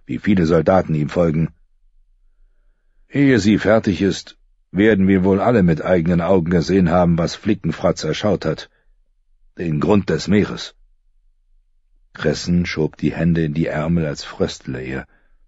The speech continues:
Mit den Fingern ertastete er die harten Kristalle in der Wolle. „Lord Stannis?“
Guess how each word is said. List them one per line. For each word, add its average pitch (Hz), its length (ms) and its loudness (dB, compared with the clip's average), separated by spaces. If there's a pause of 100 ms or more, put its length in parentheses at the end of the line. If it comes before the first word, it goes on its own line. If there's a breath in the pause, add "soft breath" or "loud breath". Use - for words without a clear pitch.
(420)
Mit 107 140 -2
den 90 120 0
Fingern 127 380 -2
ertastete 92 640 -4
er 85 160 -2
die 80 160 -2
harten 87 340 -4
Kristalle 80 540 -8
in 64 100 -10
der 65 180 -10
Wolle. 71 380 -10 (2250)
„Lord 82 340 2
Stannis?“ 104 680 0